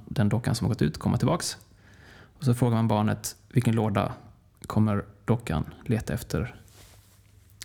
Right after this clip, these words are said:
eh, föremålet?" Och då, om den förstår att man kan ha en felaktig föreställning, så kommer den tro att den tittar i ehm,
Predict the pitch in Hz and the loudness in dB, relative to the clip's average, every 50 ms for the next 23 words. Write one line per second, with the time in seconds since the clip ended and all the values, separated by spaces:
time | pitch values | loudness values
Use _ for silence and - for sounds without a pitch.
0 | - - 110 110 110 117 - 95 104 92 - 82 - - - - - - - - | -4 -2 0 0 0 0 -2 -2 -2 -2 -4 -6 -8 -10 -18 -20 -20 -20 -20 -20
1 | - - - - - - - - - - - - - - - 120 110 110 107 107 | -20 -20 -20 -20 -20 -20 -20 -20 -20 -20 -20 -20 -16 -6 -4 0 2 2 4 4
2 | 110 107 104 - - 113 - - 113 113 117 120 120 - - - - - _ - | 2 0 0 -2 -4 -4 0 0 2 2 2 0 -2 -4 -8 -16 -20 -20 _ -20
3 | _ - _ _ _ _ - _ _ _ - - 120 117 - - - - - - | _ -20 _ _ _ _ -20 _ _ _ 0 0 0 0 0 -8 -12 -12 -12 -18
4 | _ _ - _ - 135 117 107 - 113 107 107 104 107 - 113 110 110 - - | _ _ -14 _ 0 0 0 2 0 0 0 0 0 0 -2 0 0 -2 -2 -4
5 | 113 - - - 110 104 - - - 113 107 101 104 - - - - - - - | -6 -4 -2 0 0 0 -2 -2 -2 0 0 0 0 -2 -6 -18 -20 -20 -20 -20
6 | - - - - - - 120 120 - 110 110 113 120 - - 107 101 101 - 120 | -20 -20 -20 -16 -4 -4 -4 0 2 2 2 2 0 0 0 0 0 0 0 -2
7 | 131 - - - - - 143 110 104 104 107 - - 113 - - - 104 - - | -2 -2 -4 -10 -6 0 2 2 2 2 0 0 -2 -2 -2 0 -2 -2 -2 0
8 | - 110 107 107 - - - - - - - - - - - - - - - - | 0 0 0 -2 -4 -6 -12 -20 -20 -20 -20 -20 -20 -20 -20 -20 -20 -20 -20 -20
9 | - - - - - - - - 247 143 113 107 104 104 101 101 101 - - - | -20 -20 -20 -20 -20 -20 -12 -2 2 2 2 4 2 2 2 0 0 -2 -2 -6